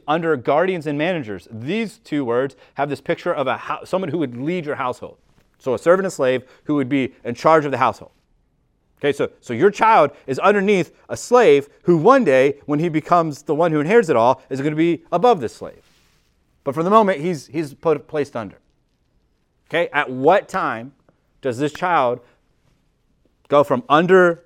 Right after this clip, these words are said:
the rulers of the household to ruling the household? The text tells us. Verse two, "Until the date set by the father." Okay, so, so the father,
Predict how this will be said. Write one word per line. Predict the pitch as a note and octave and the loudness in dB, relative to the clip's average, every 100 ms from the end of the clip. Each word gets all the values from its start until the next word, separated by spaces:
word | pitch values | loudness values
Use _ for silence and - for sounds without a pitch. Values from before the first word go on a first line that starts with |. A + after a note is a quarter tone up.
| _ - | _ -4
the | C3+ C3+ | -2 -2
rulers | A#2+ C#3+ D#3+ D3+ | -2 0 2 2
of | D3+ | 0
the | C3 | 0
household | B2+ B2+ B2 A2 - _ _ | 0 0 -2 -2 -6 _ _
to | - C3 | -6 -4
ruling | G#2+ D3+ C#3+ B2+ | -2 -2 0 -2
the | A2+ | -6
household? | G#2 - _ _ _ _ _ _ _ _ | -6 -10 _ _ _ _ _ _ _ _
The | - | -16
text | G#2 B2 - | -6 -6 -2
tells | F3 C#3+ - | -2 -2 -4
us. | _ _ _ _ _ _ _ _ _ _ - | _ _ _ _ _ _ _ _ _ _ -10
Verse | A2 - | -10 -8
two, | C3 F2+ _ _ _ _ _ _ _ _ _ - | -10 -10 _ _ _ _ _ _ _ _ _ -16
"Until | A#2 D3 D3 | -4 0 0
the | F3+ | 0
date | B2+ A#2 A#2 - _ _ | -2 -2 -2 -10 _ _
set | - C#3 C3 - | -4 -4 -4 -6
by | A#2 | -8
the | A2 | -6
father." | G2+ E2 - _ _ _ _ _ _ _ _ _ | -8 -12 -14 _ _ _ _ _ _ _ _ _
Okay, | D#3 | 0
so, | D#3 C3+ | 0 -2
so | A#2+ D3 | -4 -6
the | |
father, | C3 E3 F#3+ G3 | 2 4 6 4